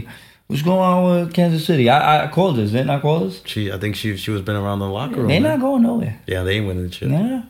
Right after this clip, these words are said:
Speaker 1: No, they're not
Speaker 2: Huh?
Speaker 1: winning the chip.
Speaker 2: No, no, no. You know who might? You know, you got a couple contenders, but I think surprised everybody, Baltimore.
Speaker 1: Baltimore? Yeah, yeah. I think he's the M V P, right?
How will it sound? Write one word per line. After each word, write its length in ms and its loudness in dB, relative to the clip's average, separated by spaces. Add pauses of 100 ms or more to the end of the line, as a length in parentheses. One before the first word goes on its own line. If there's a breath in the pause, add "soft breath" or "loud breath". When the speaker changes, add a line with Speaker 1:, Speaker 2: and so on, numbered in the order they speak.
(100)
Speaker 1:
No, 260 -12
they're 100 -16
not 100 -6
Speaker 2:
Huh? 60 0
Speaker 1:
winning 160 -2
the 60 -14
chip. 200 -14 (180)
Speaker 2:
No, 320 -4
no, 220 -6 (460)
no. 200 -6 (460 loud breath)
You 100 2
know 100 4
who 140 6
might? 340 4 (140)
You 360 -2
know, 260 0 (360 loud breath)
you 180 -2
got 220 4
a 40 -2
couple 220 2
contenders, 680 0 (320 soft breath)
but 100 2
I 80 4
think 400 -2 (180)
surprised 580 0
everybody, 440 0
Baltimore. 520 -4 (100)
Speaker 1:
Baltimore? 500 -4
Yeah, 180 -2
yeah. 180 -2
I 20 -2
think 160 0
he's 140 0
the 80 0
M 100 -2
V 80 0
P, 180 -2
right? 260 -2